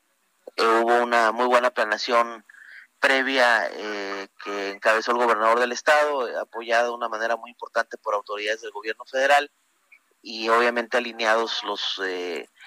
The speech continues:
gobiernos municipales y afortunadamente pues cada quien hizo lo que le correspondía. El fenómeno se fue degradando y de cuatro terminó llegando en dos, lo cual pues también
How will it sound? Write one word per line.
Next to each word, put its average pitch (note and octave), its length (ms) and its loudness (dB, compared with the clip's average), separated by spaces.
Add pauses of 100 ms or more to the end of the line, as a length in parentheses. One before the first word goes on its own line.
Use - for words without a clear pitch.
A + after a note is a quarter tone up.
(180)
gobiernos A#2+ 420 -2
municipales D3+ 920 -2
y B2 280 -4
afortunadamente C3 920 -2
pues - 260 -6
cada B2+ 220 2
quien B2+ 220 -6
hizo B2 180 -12
lo A#2+ 120 -4
que A#2 160 -6
le A2 120 -6
correspondía. C#3+ 880 0 (680)
El A#2 300 -4
fenómeno C3 520 0
se B2 120 -6
fue C3 180 0
degradando C3 640 2
y A#2 160 -8
de G#2 180 -6
cuatro B2+ 380 0
terminó A2 340 -6
llegando A#2+ 380 -2
en B2 100 -8
dos, C3+ 280 -2
lo A#2 80 -10
cual A2+ 200 -2
pues - 160 -20
también G#2+ 380 -10